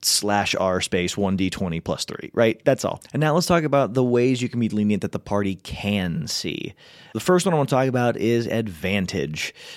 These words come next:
Uh, if a player does something to aid the action they wanna do, I give 'em advantage. It makes sense, right? "Oh, you did a thing? Good job. Here's some advantage."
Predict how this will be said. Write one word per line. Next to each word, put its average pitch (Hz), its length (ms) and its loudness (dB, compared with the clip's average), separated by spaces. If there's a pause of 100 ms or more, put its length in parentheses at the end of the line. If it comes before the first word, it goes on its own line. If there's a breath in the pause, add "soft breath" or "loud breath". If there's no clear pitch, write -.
(120)
Uh, 87 140 -2
if 92 40 -2
a 90 60 -4
player 135 240 6
does 135 100 4
something 131 200 0
to - 180 0
aid 143 280 4
the 127 120 4
action 113 320 2
they 107 100 2
wanna 117 240 2
do, 151 380 4 (240)
I 98 60 -4
give 92 220 -6
'em 98 80 0
advantage. - 640 -6
It 110 80 -4
makes 117 240 -2
sense, - 340 -4
right? 117 240 4
"Oh, 147 80 4
you 147 140 4
did 151 160 2
a 160 40 0
thing? 180 400 2 (220)
Good 113 220 4
job. 92 360 2
Here's 110 220 0
some 123 100 -4
advantage." 101 560 0